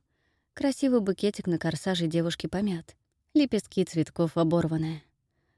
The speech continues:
Нелл раскачивается взад-вперёд, каждый раз легонько стукаясь головой о стену. Я беру её за руки. "Мисс Хокинс, я Джемма Дойл. Нелл, у нас мало времени. Мне необходимо знать, где расположен храм.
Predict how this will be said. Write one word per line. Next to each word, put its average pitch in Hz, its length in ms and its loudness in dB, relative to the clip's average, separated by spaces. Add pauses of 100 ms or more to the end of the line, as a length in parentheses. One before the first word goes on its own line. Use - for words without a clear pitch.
(200)
Нелл 285 180 6
раскачивается 170 760 0
взад-вперёд, 175 760 -4 (240)
каждый 247 360 2
раз 190 280 2
легонько 170 400 4
стукаясь 170 480 -2
головой 160 440 2
о - 20 -2
стену. 165 480 -4 (640)
Я 330 120 6
беру 190 220 2
её 165 240 4
за 165 180 0
руки. 160 380 -8 (720)
"Мисс 320 220 8
Хокинс, 208 640 0
я 254 180 4
Джемма 240 380 6
Дойл. 220 400 2 (560)
Нелл, 285 320 8
у - 40 4
нас 247 240 8
мало 262 260 8
времени. 208 540 4 (440)
Мне 294 180 8
необходимо 254 640 6
знать, 240 260 6
где 208 220 2
расположен 214 580 2
храм. 208 400 -2